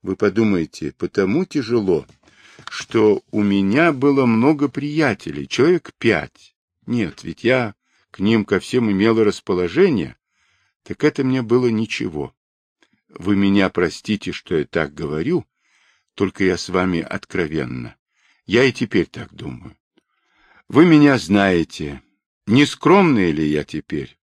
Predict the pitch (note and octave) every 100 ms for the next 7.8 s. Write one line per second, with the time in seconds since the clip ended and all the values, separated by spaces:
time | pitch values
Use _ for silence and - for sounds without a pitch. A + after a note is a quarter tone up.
0 | _ - E3+ - A#2 G2 - A2 G#2+ -
1 | F#2+ F2 - F2+ F2 E2 - F#2 F2 G2+
2 | G#2+ - F#2+ F#2 F2 D#2+ _ _ - -
3 | A#2 A2 G2+ F2 - F#2+ D#2 B1 - -
4 | E2+ _ _ _ _ - _ - A2 -
5 | E3+ E3+ D3 C3+ - B2 G2 - D#3 E3
6 | A#2 - - - D3 B2+ A#2+ A2 G#2+ A2+
7 | A2 D#2+ D#2 F#2 - C#3+ F3+